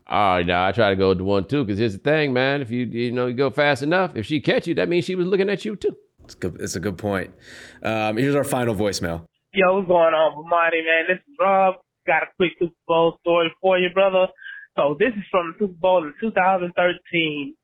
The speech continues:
Speaker 3: The Ravens and the forty-niners in New Orleans. So, man, um, I got invited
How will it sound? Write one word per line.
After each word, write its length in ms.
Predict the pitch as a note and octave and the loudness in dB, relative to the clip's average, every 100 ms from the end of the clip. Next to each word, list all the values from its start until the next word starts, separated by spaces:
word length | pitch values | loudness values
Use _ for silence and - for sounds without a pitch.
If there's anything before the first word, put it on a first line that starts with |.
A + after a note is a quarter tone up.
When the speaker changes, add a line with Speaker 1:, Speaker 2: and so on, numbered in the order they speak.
| _ _ | _ _
Speaker 3:
The 100 | C3 | -2
Ravens 540 | C3 E3 A3 G3+ G3+ F3 | 0 2 2 2 0 0
and 140 | E3 | -4
the 100 | - - - | -4 -6 0
forty-niners 840 | F#3+ G3 F3 F3 E3+ E3+ E3 E3 - _ _ _ _ | 2 2 0 0 2 2 2 0 -2 _ _ _ _
in 280 | G3 G3 G3 | -2 -2 0
New 140 | G3+ F3+ | 2 4
Orleans. 560 | C#3+ B2+ A#2+ A#2+ A#2+ _ _ _ _ - _ - | 6 4 2 -6 -12 _ _ _ _ -20 _ 0
So, 160 | F#3 | 0
man, 460 | F#3 F#3 F3+ F3+ E3+ | 4 2 4 2 4
um, 180 | E3+ E3+ | 2 4
I 60 | |
got 160 | C4+ G#3 | 2 2
invited 340 | G3 F#3+ F3+ | 2 2 0